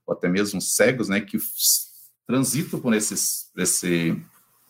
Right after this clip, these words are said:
essa área pra poder ter acesso aí à saúde. O Hospital de Clínicas, nós sabemos que é um dos maiores hospitais aqui de Curitiba e que atende todo o Paraná, né? Então, é, esse é um exemplo.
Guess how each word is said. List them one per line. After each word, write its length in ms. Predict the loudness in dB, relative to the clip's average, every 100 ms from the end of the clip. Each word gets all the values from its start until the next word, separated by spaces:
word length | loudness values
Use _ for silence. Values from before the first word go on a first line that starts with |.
| _ _ _ _
essa 240 | -6 -2 0
área 240 | 0 0
pra 160 | -2 -2
poder 240 | -2 -2
ter 160 | 0 0
acesso 480 | 0 -2 -2 -2 0
aí 100 | 0
à 60 |
saúde. 400 | 0 0 0 0
O 20 |
Hospital 240 | -4 2 2
de 100 | 2
Clínicas, 440 | 2 2 2 0
nós 160 | 0 0
sabemos 340 | 0 0 0
que 60 | 0
é 40 |
um 140 | 0 0
dos 300 | -2 -8 _ _ _ _
maiores 380 | 0 2 2 0
hospitais 480 | -6 -2 0 2 0
aqui 220 | -6 -6
de 100 | -4
Curitiba 400 | -2 -2 0 -2
e 40 |
que 120 | 0 -2
atende 380 | 0 0 0
todo 260 | -2 -4 -4
o 60 | -2
Paraná, 600 | 0 0 0 0 -2 -8
né? 300 | -2 0 0 -4 -12
Então, 400 | -6 0 0 0 -4 -20 -20 _ _ _ _
é, 300 | -2 0 2
esse 300 | 2 0 0
é 20 | 0
um 80 |
exemplo. 540 | 0 0 0 -2 -8